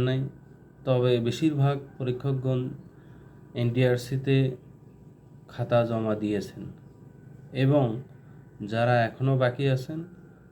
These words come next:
তাদেরকে এনটিআরসি কর্তৃপক্ষ জানিয়েছে যে আপনারা অতি দ্রুত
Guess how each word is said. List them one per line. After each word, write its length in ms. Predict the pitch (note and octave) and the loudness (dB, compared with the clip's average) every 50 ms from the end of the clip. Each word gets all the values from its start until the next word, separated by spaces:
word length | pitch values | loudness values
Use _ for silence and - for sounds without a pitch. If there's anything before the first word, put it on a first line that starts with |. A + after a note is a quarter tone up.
| - - | -20 -10
তাদেরকে 580 | - A#2+ A#2 G#2+ A#2+ C3 C#3 C#3 - - D3+ D3 C#3+ C#3+ - - - - - - - - - - - - - - - - - - - - - - - - | -4 -4 -4 0 2 2 2 2 0 -4 -4 -4 -4 -4 -8 -12 -16 -20 -20 -20 -20 -20 -20 -20 -20 -20 -20 -20 -20 -20 -20 -20 -20 -20 -20 -20 -8 -4
এনটিআরসি 560 | B2+ A#2+ A#2+ A#2 C3 C3 C3 B2+ - - - | 0 0 2 2 4 4 4 2 2 -4 -8
কর্তৃপক্ষ 560 | B2+ C#3+ C3+ C3 - C#3 C3 A#2+ B2+ B2 - - C3+ | -4 -4 -4 -2 -2 -2 -2 -2 -4 -8 -6 -4 -4
জানিয়েছে 600 | B2 A#2 A#2 A2+ A#2 A#2+ B2 B2+ B2 B2+ - D3+ D3+ D#3 E3+ F#3 F3+ D#3 | -2 -2 0 0 2 2 2 2 0 -2 -6 -8 -8 -8 -10 -10 -10 -8
যে 120 | B2+ A2+ A2+ | -6 -2 0
আপনারা 440 | A2+ G#2+ A2 - B2 A#2+ A#2+ B2+ B2+ B2+ B2 - - - - | 0 -2 -2 -2 -2 0 0 0 0 -2 -4 -8 -12 -12 -6
অতি 240 | C#3 C3+ - D#3+ D3 C3 | -6 -2 2 2 2 2
দ্রুত 300 | A#2+ B2 C#3+ C#3 C3+ - | 4 4 4 4 4 2